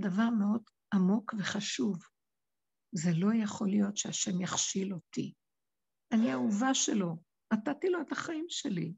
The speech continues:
כל מה שיש לי זה הוא. הוא יכשיל אותי? לא. אבל הוא מתגלה וזה הגילוי שלו.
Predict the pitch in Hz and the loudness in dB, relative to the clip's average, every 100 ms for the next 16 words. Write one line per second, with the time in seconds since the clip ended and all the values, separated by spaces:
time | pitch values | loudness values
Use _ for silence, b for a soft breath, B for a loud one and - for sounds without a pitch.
0 | _ - 415 415 - 415 392 - 359 339 | _ -6 -4 -2 -2 -4 -4 -2 -2 -2
1 | 370 359 277 196 - _ _ _ _ _ | -4 -6 -6 -6 -10 _ _ _ _ _
2 | _ _ _ _ _ _ 190 165 - - | _ _ _ _ _ _ 0 2 0 0
3 | 202 254 - 294 330 - 180 - _ _ | 2 0 -2 -6 -4 -2 -2 -2 _ _
4 | B B - 175 180 180 190 208 190 196 | B B -6 -2 0 2 2 2 2 0
5 | 196 247 190 165 196 160 190 180 185 - | 2 0 0 2 2 2 2 2 2 0
6 | - - | -2 -4